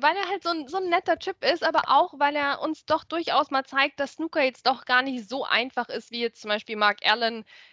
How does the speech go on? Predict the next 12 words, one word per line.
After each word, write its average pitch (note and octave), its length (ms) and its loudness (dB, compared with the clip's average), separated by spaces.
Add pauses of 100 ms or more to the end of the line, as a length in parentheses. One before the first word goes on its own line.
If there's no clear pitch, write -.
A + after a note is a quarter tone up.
in, G#3+ 140 -20
in B3+ 200 -4
seinem B3 280 4
Leidensweg G#3+ 800 0
es - 80 -18
uns G#3 200 -12
gestern G3+ 360 -2
aufgezeigt F3+ 680 -2
hat. A#3 200 2 (480)
Ähm, C4 280 -2
Ricky E4 300 -6
Walden G4 440 -2